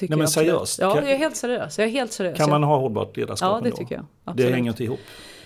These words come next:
Speaker 2: Nej, det gör det inte. Därför att jag tycker inte att en företags uppgift är att skapa arbetstillfällen som är meningslösa för företaget och individen. Sen sättet du säger upp och grunderna när du säger upp, det är ju oerhört viktigt att, de,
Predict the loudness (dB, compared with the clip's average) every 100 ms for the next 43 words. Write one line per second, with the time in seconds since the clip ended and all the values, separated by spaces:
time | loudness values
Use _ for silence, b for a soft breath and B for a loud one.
0 | B -18 -14 -12 -12 -12 -6 -2 2 2
1 | 0 0 2 2 2 0 -4 -2 0 0
2 | -4 0 0 -2 -4 -4 -2 -2 -2 -4
3 | -4 0 -2 0 -6 -6 -8 -6 -6 -2
4 | -4 -2 -4 -4 -2 -2 -2 -6 -6 -4
5 | -4 -2 -4 -4 -4 -4 -4 -4 -4 -2
6 | -4 -4 -8 -8 -4 -4 -4 -8 -8 -6
7 | -6 -4 -4 -4 -8 -10 -14 -8 -2 0
8 | 0 0 0 -2 -4 -4 -4 -2 -2 0
9 | -2 -2 -6 -10 -10 -8 0 2 4 2
10 | -2 -2 -2 -2 -4 -4 -4 -4 -6 -4
11 | -2 0 0 -2 -4 -4 -6 -8 -10 -10
12 | -10 -10 -6 -6 -6